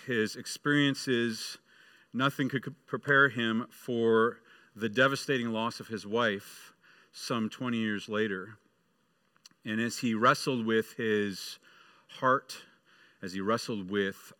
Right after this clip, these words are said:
God, he, as a means of working through that, he penned some four different notebooks of his raw thoughts, his anger, his questions, his sadness.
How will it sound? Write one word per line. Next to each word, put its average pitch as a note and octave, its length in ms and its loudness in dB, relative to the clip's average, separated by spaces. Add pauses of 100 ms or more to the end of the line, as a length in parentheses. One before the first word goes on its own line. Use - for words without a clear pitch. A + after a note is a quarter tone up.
God, A2 500 -2 (600)
he, G2+ 680 -4 (1600)
as G#2+ 80 -6
a G#2+ 40 -6
means B2+ 300 2
of G#2 180 0 (240)
working B2+ 360 -2
through C3+ 300 0
that, G#2+ 260 2
he A2 340 -2
penned C3 540 0 (100)
some A#2 640 0 (180)
four B2+ 240 -2
different B2 480 -2
notebooks C#3 720 -2
of A#2+ 160 -8
his G#2+ 420 -2
raw A2+ 420 0 (280)
thoughts, - 720 -4 (460)
his G2 580 0
anger, G#2+ 520 -2
his G2 680 0 (220)
questions, A2 560 -2
his G2+ 240 -2
sadness. G#2 800 -2